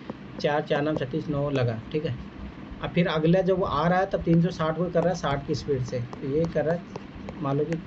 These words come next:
किलोमीटर per hour में करोगे तो minute, minute में आ जाएगा। अब इसे समय आया है, अब देखो ना, इसमें औसत चाल निकालने के लिए फिर वही करोगे, समय से divided करोगे, पर ये औसत चाल का formula याद ही रखना, जब same distance दिया हो तो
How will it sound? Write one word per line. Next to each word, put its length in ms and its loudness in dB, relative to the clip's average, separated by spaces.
किलोमीटर 320 2
per 120 2
hour 260 4
में 120 2
करोगे 280 4
तो 160 2
minute, 280 -2
minute 160 -2
में 140 -2
आ 60 -2
जाएगा। 260 0
अब 80 6
इसे 140 6
समय 320 6
आया 240 4
है, 160 -2
अब 80 0
देखो 200 4
ना, 160 4
इसमें 220 2
औसत 340 4
चाल 280 4
निकालने 440 4
के 100 4
लिए 120 6
फिर 140 6
वही 240 6
करोगे, 300 6
समय 220 2
से 100 2
divided 380 4
करोगे, 240 4
पर 180 0
ये 160 4
औसत 220 4
चाल 160 4
का 80 2
formula 300 2
याद 220 2
ही 60 6
रखना, 280 -2
जब 100 4
same 380 2
distance 520 0
दिया 300 4
हो 200 4
तो 100 -4